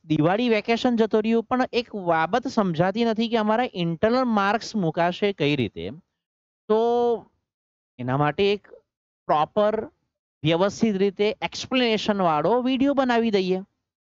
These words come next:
જેથી કરીને બધાને ખ્યાલ આવી જાય કે તમારા જે, અ, ક્વેશ્ચન પેપર તો બોર્ડની પરીક્ષાનું એંશી માર્કનું આવવાનું, તો પ્રશ્ન એ થાય કે સર, વીસ માર્કનો જે ઇન્ટરનલ મુકાવાનો છે તે કઈ રીતે મુકાશે? આ પુષ્કળ બધા વિદ્યાર્થીઓનો પ્રશ્ન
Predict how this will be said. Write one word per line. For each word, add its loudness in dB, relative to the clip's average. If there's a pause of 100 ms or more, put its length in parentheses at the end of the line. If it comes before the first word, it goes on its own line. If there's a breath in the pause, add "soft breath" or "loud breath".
જેથી 2
કરીને 0
બધાને -2
ખ્યાલ 0
આવી 2
જાય 0 (240 loud breath)
કે 0
તમારા 0 (680 soft breath)
જે, 0
અ, 0
ક્વેશ્ચન -2
પેપર 0
તો 0
બોર્ડની -2
પરીક્ષાનું -4
એંશી 0
માર્કનું 0
આવવાનું, -2 (280)
તો 0
પ્રશ્ન -2
એ 0
થાય -6
કે -6
સર, 0
વીસ 0
માર્કનો -2
જે -2
ઇન્ટરનલ 0
મુકાવાનો 0
છે -2
તે 0
કઈ -2
રીતે -4
મુકાશે? -14 (300 soft breath)
આ 0
પુષ્કળ -2
બધા 0
વિદ્યાર્થીઓનો 0
પ્રશ્ન -4